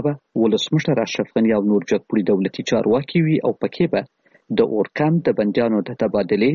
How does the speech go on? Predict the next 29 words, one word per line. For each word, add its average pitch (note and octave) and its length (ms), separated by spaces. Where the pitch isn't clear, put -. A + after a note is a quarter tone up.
د D3+ 100
بین A2 200
الافغاني G2+ 460
خبرو G2+ 340
د G2+ 160
پیلېدو G#2 420
او B2+ 160
له A2+ 40
کورونا C#3+ 260
سره - 200
د B2 140
مبارزې G#2+ 580
لپاره D#3+ 340
د B2 100
بشردوستانه G#2 720
اوربند G#2 380
په - 140
څیر G#2 220
مسایلو A2+ 520
به C#3+ 40
بحث - 300
وشي. - 200
د - 20
سې F#3 160
شنبې D3 360
او A#2+ 80
دوشنبې A#2+ 480
په A#2+ 100
ورځو B2 220